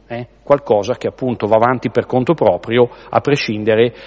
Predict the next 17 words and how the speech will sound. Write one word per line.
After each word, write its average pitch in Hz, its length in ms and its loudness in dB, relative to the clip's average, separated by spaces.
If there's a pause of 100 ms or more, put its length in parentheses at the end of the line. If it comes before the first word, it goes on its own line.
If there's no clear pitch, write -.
dalla 120 280 4
libertà 117 360 2
dell'uomo, 151 520 4
dei 127 140 2
suoi 113 200 2
significati, 101 840 -6 (400)
eh? 127 220 -6 (380)
L'economia 143 520 4
ha 131 40 8
l'uomo 143 380 6
come 160 260 4
protagonista 123 1160 0 (100)
e 185 100 4
l'uomo 139 840 0
come 143 440 0
fine. 87 560 -10 (560)
Quindi 139 500 -2